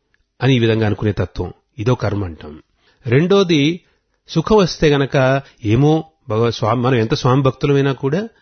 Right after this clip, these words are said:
ఏమో స్వామి అనుగ్రహం వల్ల వచ్చింది, ఏదో పూర్వజంలో ఏదో చేసుకున్నాను వచ్చింది అని మళ్ళీ అందులోనే భయం ఉంటుంది. ఎంతసేపు ఉంటుందో తెలియదు, ఎప్పుడు వెళ్ళిపోతుందో అది తెలియదు,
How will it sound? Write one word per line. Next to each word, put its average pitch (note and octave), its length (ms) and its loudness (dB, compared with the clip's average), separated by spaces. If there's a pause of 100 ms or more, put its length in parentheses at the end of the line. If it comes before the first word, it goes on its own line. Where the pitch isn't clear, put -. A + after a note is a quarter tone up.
(580)
ఏమో D#3+ 80 -4
స్వామి C3 280 0
అనుగ్రహం C3+ 400 2
వల్ల C3 260 0 (220)
వచ్చింది, C3 500 0 (220)
ఏదో B2+ 140 0
పూర్వజంలో C3 400 2
ఏదో B2 120 0 (100)
చేసుకున్నాను B2+ 360 0
వచ్చింది A#2+ 380 -4 (180)
అని F3 100 2
మళ్ళీ D3 280 4
అందులోనే D#3 340 4
భయం B2+ 260 2
ఉంటుంది. B2 240 0
ఎంతసేపు C3+ 480 -2
ఉంటుందో C3 260 -4
తెలియదు, A#2 260 0
ఎప్పుడు A2 220 -2
వెళ్ళిపోతుందో G2+ 420 -4
అది E2+ 140 -14
తెలియదు, D#2 460 -18